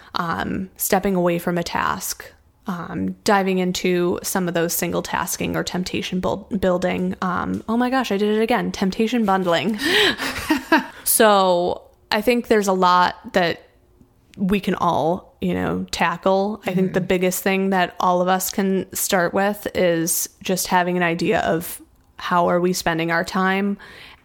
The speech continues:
Speaker 1: and thinking about, you don't have to do the whole assessment that, you know, Sid and I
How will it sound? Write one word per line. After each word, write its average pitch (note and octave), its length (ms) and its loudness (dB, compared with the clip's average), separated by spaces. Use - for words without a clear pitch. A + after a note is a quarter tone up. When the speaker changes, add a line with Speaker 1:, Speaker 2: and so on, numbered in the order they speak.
Speaker 1:
and F#3+ 320 0
thinking F#3+ 440 0
about, F3 440 0
you G#3 80 2
don't G#3 180 2
have G#3 140 -2
to G3+ 100 2
do F3+ 300 0
the F#3 100 2
whole F3 300 2
assessment F3 580 -2
that, - 340 -2
you F#3 140 -2
know, F#3 140 -2
Sid F3+ 220 -2
and F3 120 0
I D#3+ 320 0